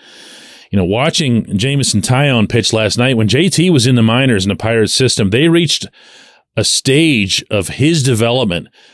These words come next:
where they ordered him to stop throwing the curve because hitters in the minors couldn't handle it. It was twelve to six. It was falling off a table, and they just couldn't hit it to save their lives. And they knew that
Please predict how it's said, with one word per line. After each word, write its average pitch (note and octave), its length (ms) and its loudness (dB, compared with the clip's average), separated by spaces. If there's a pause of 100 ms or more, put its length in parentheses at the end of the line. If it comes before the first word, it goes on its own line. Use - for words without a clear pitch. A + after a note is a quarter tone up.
where G#2+ 180 2
they A#2+ 200 0 (160)
ordered F3 520 2
him F#2 420 -2
to G2 140 -2
stop - 680 -4
throwing A#2+ 640 2
the G#2 100 0
curve C#3 580 0
because A2+ 480 -2 (760)
hitters F3 460 0
in C#3+ 120 2
the B2 80 2
minors C#3 520 0
couldn't F3 440 0
handle D3 500 0
it. F#2 80 -2
It E2+ 80 -4
was - 140 -8
twelve F3+ 340 -2
to B2 100 0
six. - 400 -2
It B2 60 -4
was F2+ 120 -4
falling E3+ 380 0
off D3+ 200 0
a F#2 60 -4
table, D#3 520 -2 (400)
and C3 140 2
they E3 160 2
just D3 300 -2
couldn't F#3 340 -2
hit G3 260 0
it D3 140 0
to G#2 100 -4
save C3 360 2
their B2+ 200 2
lives. C3 480 0
And - 160 0
they E3 240 0
knew E3+ 720 2 (200)
that D#3+ 180 0